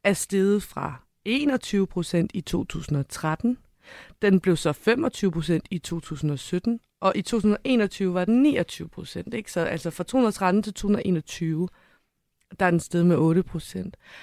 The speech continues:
Øhm, det er mest kvinder. Det er i højere grad kvinder, der, der scorer højt på, på stressskalaen. Øhm, i to tusind og enogtyve var det fireogtredive procent af kvinderne, der havde et højt stressniveau, mens det galt for femogtyve procent af mændene.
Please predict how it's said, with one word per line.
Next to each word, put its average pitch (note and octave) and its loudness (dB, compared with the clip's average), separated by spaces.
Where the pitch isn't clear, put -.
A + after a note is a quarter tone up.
Øhm, F3 4
det G#3+ 2
er G#3 4
mest G3 0
kvinder. B3+ 2
Det G#3 -2
er - 4
i G3+ 4
højere A3+ 4
grad - -4
kvinder, A#3+ 2
der, B3 -4
der A3 -8
scorer G#3 -8
højt G#3+ -6
på, A3+ -2
på A3 -2
stressskalaen. G3+ -2
Øhm, F3 4
i G#3+ -6
to A#3+ 0
tusind G#3+ 0
og G#3+ 4
enogtyve G3 0
var F3 -2
det - -4
fireogtredive B3+ 0
procent G3+ -8
af G#3 -12
kvinderne, A3+ 0
der - -6
havde G3 0
et G#3 -2
højt G#3 -4
stressniveau, G#3 0
mens G3+ 2
det - -8
galt - 0
for - -8
femogtyve G3+ -2
procent - -8
af F3 0
mændene. D3 2